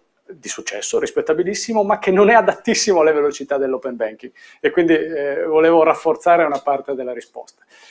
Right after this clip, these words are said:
E, e poi ha chiesto se c'erano stati altri contatti o non altri contatti, eh, e con altre banche. Divido la risposta in due.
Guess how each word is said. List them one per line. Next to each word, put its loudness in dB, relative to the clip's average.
E, 0
e 2
poi 4
ha -2
chiesto 0
se -4
c'erano 0
stati -2
altri 0
contatti -4
o -8
non -6
altri -4
contatti, 0
eh, -4
e -6
con -4
altre 0
banche. 2
Divido 4
la 6
risposta 2
in 0
due. -8